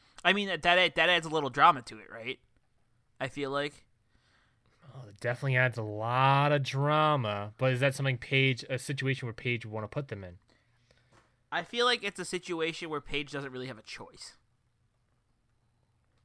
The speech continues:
Speaker 2: I guess that's true. Okay, okay, then let's change up some things here. A J Styles, uh, instead of reassuring the bar,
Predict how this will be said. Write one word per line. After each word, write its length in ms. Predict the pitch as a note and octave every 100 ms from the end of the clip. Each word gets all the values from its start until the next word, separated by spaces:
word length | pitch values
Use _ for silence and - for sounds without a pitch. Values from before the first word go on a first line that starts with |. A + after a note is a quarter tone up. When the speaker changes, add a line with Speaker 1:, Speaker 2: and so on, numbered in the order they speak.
| _ _ _ _ _ _ _ _ _
Speaker 2:
I 60 | G#2+
guess 120 | G2+
that's 120 | A#2+ A2+
true. 260 | D#3+ D#3+ C#3 _ _ _ - _ _ -
Okay, 440 | D#3+ - C#4+ A3+
okay, 400 | C#3 E3+ - A#3
then 120 | F3 D3
let's 260 | F3+ A#3
change 400 | - - A3+ F#3
up 160 | G3 G#3
some 160 | F#3+
things 460 | E3 - F#3+ B3 -
here. 380 | D#3 B2 G#2 G2
A 160 | C3 F3+
J 240 | G3+ A#3
Styles, 720 | G3 - G3+ G#3 G#3 G#3 - - - - _ _
uh, 200 | D3+ D#3+
instead 260 | D#3 C#3 G#3
of 220 | G#3 C#3
reassuring 640 | C#3+ A#3 C#4+ - B3 B3 A3+
the 80 |
bar, 600 | F3 D#3+ A3 A#3 D#3+ C#3+